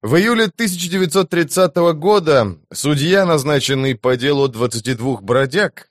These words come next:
арестованных за то, что спали в Центральном парке, дал каждому по два доллара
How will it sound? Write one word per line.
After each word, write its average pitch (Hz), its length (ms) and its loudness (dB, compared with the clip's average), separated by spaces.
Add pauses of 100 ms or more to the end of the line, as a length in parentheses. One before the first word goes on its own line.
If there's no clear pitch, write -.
арестованных 110 920 0
за 107 220 -2
то, 113 160 -2
что 110 220 -6
спали 120 360 -2
в 95 60 -6
Центральном 143 560 -4
парке, 160 480 -4 (420)
дал 220 240 2
каждому 214 500 0
по 196 180 2
два 170 160 2
доллара 175 500 2